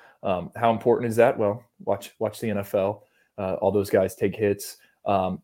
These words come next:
improved as a passer this past season. Uh, I, I think we're ahead of the curve here, and he picks Washington. I,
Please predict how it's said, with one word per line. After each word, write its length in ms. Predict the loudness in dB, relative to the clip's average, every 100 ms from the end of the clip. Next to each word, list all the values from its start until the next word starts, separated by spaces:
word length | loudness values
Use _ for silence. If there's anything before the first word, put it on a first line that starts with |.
| 0
improved 380 | 4 10 12
as 140 | 12 8
a 40 |
passer 400 | 8 8 8 6
this 160 | 4 4
past 320 | 6 6 6
season. 480 | 4 2 2 -2 -4 _ _ _ _ _ 0
Uh, 280 | 2 2 2
I, 100 | 4 6
I 80 |
think 220 | 8 6 10
we're 180 | 12
ahead 220 | 12 12 10
of 60 |
the 60 | 8
curve 320 | 4 4 4
here, 260 | 6 6 6
and 300 | 4 0 -8 _ _ _ -4
he 140 | -4
picks 420 | 4 4 4 -6
Washington. 800 | 4 8 8 8 2 2 0 0 -6 _ _ _ _ -8
I, 180 | -8